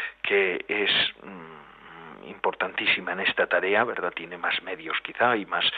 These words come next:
más difusión y más personas trabajando. Sé que también tienen un programa en Radio María. Y me llamaba la atención que su presidente, eh, Thomas Hein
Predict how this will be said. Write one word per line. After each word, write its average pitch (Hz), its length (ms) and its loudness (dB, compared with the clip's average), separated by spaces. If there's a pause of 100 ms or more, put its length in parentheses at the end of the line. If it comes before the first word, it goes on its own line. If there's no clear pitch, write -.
(160)
más 101 180 2
difusión 127 560 4 (200)
y 85 320 -6
más 78 240 0
personas 90 480 2
trabajando. 92 480 4 (240)
Sé - 80 2
que 98 80 -4
también 87 260 -4
tienen 82 180 -4
un 82 140 -4
programa 80 420 0
en 73 120 -8
Radio - 200 -2
María. 117 300 0 (500)
Y 143 80 2
me 139 140 6
llamaba 202 380 6
la 220 80 10
atención 202 560 4 (180)
que 123 340 4 (140)
su 113 100 0
presidente, 156 800 4 (920)
eh, 95 300 2
Thomas 139 240 4 (180)
Hein 123 460 0